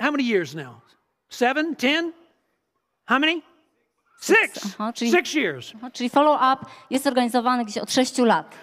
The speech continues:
Speaker 2: Od sześciu lat.
Speaker 1: Reinhard Hertler has been coming here for the previous five years.
Speaker 2: I przez ostatnie pięć lat Reinhard przyjeżdżał tutaj do Polski.
Speaker 1: You know what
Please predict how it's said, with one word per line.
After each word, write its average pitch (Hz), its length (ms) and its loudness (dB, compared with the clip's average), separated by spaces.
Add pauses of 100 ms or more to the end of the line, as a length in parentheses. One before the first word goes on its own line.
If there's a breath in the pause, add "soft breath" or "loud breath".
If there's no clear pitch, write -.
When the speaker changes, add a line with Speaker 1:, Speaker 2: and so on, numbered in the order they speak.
(160)
Speaker 2:
Od - 100 -16
sześciu 190 320 -6
lat. 226 100 2
Speaker 1:
Reinhard 339 580 4
Hertler 262 280 2
has 269 100 0
been 277 160 -2
coming 311 340 2
here 240 160 2
for 247 140 -4
the 233 80 0
previous 285 500 0
five 269 360 2
years. 214 480 0 (180 loud breath)
Speaker 2:
I 240 80 -6
przez 254 200 -4
ostatnie 285 360 0
pięć 277 280 2
lat 269 220 2
Reinhard 254 480 -2
przyjeżdżał 233 520 2
tutaj 165 220 -4
do 165 60 -2
Polski. 160 320 0
Speaker 1:
You 311 60 8
know 339 120 4
what 339 40 4